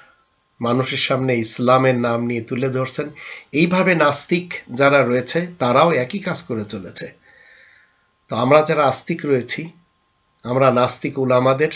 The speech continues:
এবং নাস্তিক পলিটিশিয়ান যারা রয়েছে, নাস্তিক যারা রব্বানি বিধানের বিপরীত বিধান দিয়ে চলেছে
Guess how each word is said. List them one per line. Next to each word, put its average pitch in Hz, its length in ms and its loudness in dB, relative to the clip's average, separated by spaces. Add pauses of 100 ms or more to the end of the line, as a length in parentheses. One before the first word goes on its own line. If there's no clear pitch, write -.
(320)
এবং 127 280 -2
নাস্তিক 123 560 -2 (720)
পলিটিশিয়ান 147 680 0
যারা 139 240 2
রয়েছে, 127 360 -2
নাস্তিক 131 480 -2
যারা 127 400 -2 (1000)
রব্বানি 123 420 2
বিধানের 131 480 -2
বিপরীত 135 560 -2
বিধান 147 380 -4
দিয়ে 139 140 -2
চলেছে 135 520 -4